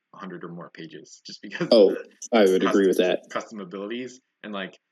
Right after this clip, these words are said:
Speaker 1: not only how they interact with each other, um, but also how they interact with existing WizKids stuff would just get completely bonkers. Um, and we're
Speaker 2: Yeah.
Speaker 1: seeing a little bit of that, a little bit of that in Vassal Campaign Game four, where I've been able to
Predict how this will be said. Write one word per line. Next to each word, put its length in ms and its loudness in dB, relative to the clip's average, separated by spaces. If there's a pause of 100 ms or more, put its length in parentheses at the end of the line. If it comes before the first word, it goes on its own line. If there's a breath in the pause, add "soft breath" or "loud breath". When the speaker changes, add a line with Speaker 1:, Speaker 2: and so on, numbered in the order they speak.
(320)
Speaker 1:
not 160 -2
only 220 -4
how 180 -4
they 200 -6
interact 400 -8
with 120 -10
each 200 -10
other, 400 -6 (520)
um, 480 -10
but 100 -8
also 380 -6
how 160 -10
they 120 -12
interact 460 -10
with 160 -16
existing 500 -14
WizKids 380 -14
stuff 320 -10 (240)
would 140 -14
just 180 -14
get 180 -16
completely 680 -16 (500)
bonkers. 580 -12 (360)
Um, 400 -12 (140)
and 120 -2
we're 80 8
Speaker 2:
Yeah. 60 4
Speaker 1:
seeing 320 -8 (160)
a 60 -10
little 220 -2
bit 60 -8
of 60 -8
that, 220 -12 (200)
a 40 -14
little 200 -8
bit 120 -10
of 80 -10
that 200 -6
in 100 -16
Vassal 280 -10
Campaign 400 -14
Game 140 -14 (100)
four, 220 -10
where 140 -12
I've 120 -12
been 200 -12
able 240 -12
to 240 -14